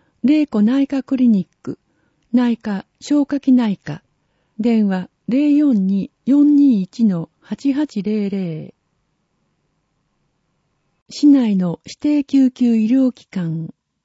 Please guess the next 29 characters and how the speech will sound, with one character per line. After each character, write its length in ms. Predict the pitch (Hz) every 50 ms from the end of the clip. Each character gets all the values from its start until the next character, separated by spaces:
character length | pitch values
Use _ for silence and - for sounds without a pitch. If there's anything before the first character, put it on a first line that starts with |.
| _ _ _ _ _ _ _ _ _ _ _ _ _
時 160 | - 214 214
間 240 | - 277 285 277 277 -
帯 180 | 277 269 269 254
に 120 | 247 247
よ 100 | 247 240
っ 40 | -
て 400 | - _ _ 214 196 185 - - _ _ _
希 140 | _ - 262
望 240 | 240 294 285 285 277
す 120 | - - 247
る 120 | 262 262
診 280 | - - 269 269 285 285
療 200 | 277 294 285 269
科 160 | - 277 277
目 300 | 262 262 247 - - 190
が 160 | 180 185 180
対 340 | - - 262 262 262 262 262
応 120 | 254 247
で 120 | 226 240 233
き 140 | - 285 269
な 160 | 269 240 214
い 80 | 202
場 180 | 185 202 208 208
合 120 | 202 202
が 180 | 202 196 190 185
あ 60 | 180
り 120 | 175 180 175
ま 140 | 170 175
す。 180 | - - _